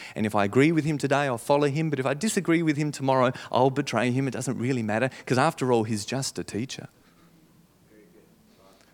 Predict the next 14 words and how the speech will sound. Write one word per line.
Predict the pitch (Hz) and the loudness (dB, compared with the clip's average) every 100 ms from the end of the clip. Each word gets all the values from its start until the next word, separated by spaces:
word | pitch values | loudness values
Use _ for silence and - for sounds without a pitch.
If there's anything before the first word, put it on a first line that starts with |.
| _ _ _ _ _ | _ _ _ _ _
Jesus | - - 135 110 95 | -4 2 2 2 -2
is | 95 85 | -4 -4
Lord. | 87 90 90 80 - - - - - - - _ _ _ _ _ _ - - - - | -2 -2 -4 -8 -18 -20 -20 -20 -20 -20 -20 _ _ _ _ _ _ -20 -20 -20 -12
And | 107 | -6
some | - 135 151 | 0 2 2
of | 151 | 2
you | 147 | 2
here | 151 | 2
today, | 147 113 92 101 127 - _ _ _ _ | 2 2 4 2 -2 -8 _ _ _ _
you've | - 104 101 | -4 0 2
accepted | 92 - - 147 147 131 | 2 2 2 2 2 0
him | 123 143 127 | 2 2 2
as | 113 117 107 | 0 -2 2
Lord, | 104 92 92 90 | 4 4 2 -4